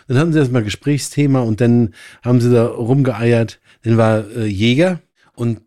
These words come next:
dann viele Jungs von uns kamen ja aus, äh, äh, vom Dorf, die kamen dann mit dem Moped da angefahren. Und dann haben sie irgendwas erzählt mit Wildwechsel, „Doch, um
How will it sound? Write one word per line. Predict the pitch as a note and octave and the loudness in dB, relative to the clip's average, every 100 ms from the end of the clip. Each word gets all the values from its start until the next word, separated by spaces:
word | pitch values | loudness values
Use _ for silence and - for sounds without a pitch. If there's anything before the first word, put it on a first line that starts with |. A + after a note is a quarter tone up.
| - | -6
dann | A#2 A2+ G2+ - G2+ | -2 -2 -6 -16 -18
viele | - B2+ | -10 -6
Jungs | B2 C3+ D#3 - | -4 -4 -4 -4
von | D3 | -6
uns | C3 C3+ - | -4 -6 -4
kamen | B2+ B2+ | -2 -2
ja | G#2+ | -2
aus, | G#2 - - A#2 | -6 -10 -10 -8
äh, | G#2+ G#2 G2+ F#2+ - - - - _ | -2 0 0 -2 -6 -20 -20 -20 _
äh, | A2+ G#2 G2+ - _ _ | -4 -2 -4 -8 _ _
vom | - A2 | -8 -4
Dorf, | A2 F3+ G3 | 0 0 -2
die | - | -8
kamen | - B2 A#2 | -4 -2 0
dann | A2 | 0
mit | G#2 | -2
dem | G2+ | -2
Moped | A#2 D3+ D#3+ | -4 -4 -8
da | E3 | -8
angefahren. | E3 E3+ D3 D#3+ D#3 D#3+ D3 _ _ _ _ - | -6 -8 -6 -4 -4 -4 -8 _ _ _ _ -4
Und | B2 A#2+ | -2 0
dann | A#2+ | 0
haben | A#2 B2+ | 0 0
sie | A#2+ | -4
irgendwas | A#2 G#2+ F#2+ | -6 -6 -8
erzählt | F2+ - D#3 D3 G#2 | -8 -2 -2 -2 -6
mit | F2+ | -6
Wildwechsel, | A2+ A#2+ G#2+ - F2 | -4 -4 -6 -10 -14
„Doch, | - | -16
um | - | -20